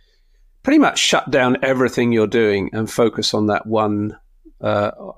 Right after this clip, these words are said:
that one task, multiplying the two numbers together. Um, whereas system one is probably the, the mode that we operate in most of the time, where we're not focusing on a particular difficult problem, but just kind of,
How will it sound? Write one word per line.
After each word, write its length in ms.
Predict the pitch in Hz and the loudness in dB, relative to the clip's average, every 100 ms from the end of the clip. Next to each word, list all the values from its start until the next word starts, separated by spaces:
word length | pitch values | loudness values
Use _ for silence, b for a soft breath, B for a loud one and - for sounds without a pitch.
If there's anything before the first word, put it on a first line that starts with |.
| - - - 131 | -20 -20 -20 -6
that 180 | 113 104 | -4 0
one 200 | 110 101 | -2 -2
task, 500 | - 107 82 - 104 | 0 0 0 -2 -4
multiplying 400 | 107 - 104 101 | -4 -4 -8 -8
the 60 | |
two 200 | - 107 | -6 -4
numbers 300 | 104 98 95 | -2 -4 -8
together. 420 | - 101 95 98 - _ _ _ _ | -8 -6 -6 -10 -16 _ _ _ _
Um, 500 | 135 117 117 120 - - - | -2 0 0 -2 -8 -14 -2
whereas 340 | 127 123 120 | 0 2 2
system 400 | - 151 160 147 | 0 0 -2 -2
one 460 | 135 147 135 117 104 | 2 2 2 0 -2
is 200 | 113 - | -6 -4
probably 640 | - 123 117 110 107 104 - - | -2 -2 0 0 0 -2 -8 -12
the, 160 | 113 - | -12 -6
the 100 | 117 | -2
mode 260 | 117 117 | 0 0
that 180 | 107 - | -2 -6
we 240 | 110 110 - | -2 -4 -4
operate 480 | 117 - 113 107 | -6 0 0 0
in 180 | 113 104 | -2 -2
most 320 | 110 110 - | 0 -2 -2
of 60 | 101 | -6
the 80 | 101 | -6
time, 460 | - 123 117 110 | 0 0 2 0
where 280 | 104 110 104 | 0 0 0
we're 140 | 104 107 | 0 0
not 280 | 131 - | -2 -2
focusing 640 | - 135 117 107 - 110 104 | -2 -2 -2 -2 -2 -2 -2
on 300 | 107 107 113 - | -4 -6 -12 -16
a 80 | - | -18
particular 840 | - - - - - 117 107 104 - _ _ _ _ - | -14 -8 -8 -6 -2 0 0 -4 -14 _ _ _ _ -4
difficult 480 | 120 120 110 104 | -2 -2 -2 -2
problem, 420 | - 131 113 107 104 | 0 0 2 0 0
but 160 | 110 | -2
just 300 | - 113 - | 0 -2 -4
kind 220 | - 107 | -4 -2
of, 300 | 104 98 - | -2 -4 -10